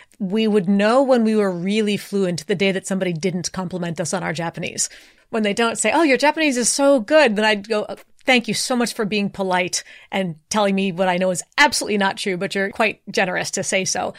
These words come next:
When they just keep talking, then I know, "Oh, okay." They don't feel the need to sugarcoat anymore. We can just converse.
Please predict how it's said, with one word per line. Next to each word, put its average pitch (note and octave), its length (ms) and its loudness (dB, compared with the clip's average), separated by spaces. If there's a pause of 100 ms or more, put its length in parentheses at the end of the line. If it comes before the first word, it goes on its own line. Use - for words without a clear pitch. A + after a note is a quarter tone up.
(180)
When G3 120 -4
they F#3+ 60 -2
just B3 200 -2
keep A#3 140 -6
talking, G3+ 380 -2
then F#3 140 -4
I F3+ 80 -2
know, F3 340 -6
"Oh, B3 180 -16 (320)
okay." G#3 380 -8 (200)
They G3+ 100 -2
don't G3+ 240 -4
feel G3+ 140 -2
the F3+ 80 -4
need F3+ 240 -6
to F3 200 -8 (120)
sugarcoat G3 420 -4
anymore. F3 320 -4
We F3+ 80 -4
can F#3 140 -4
just F3 300 -6 (200)
converse. F3 720 -4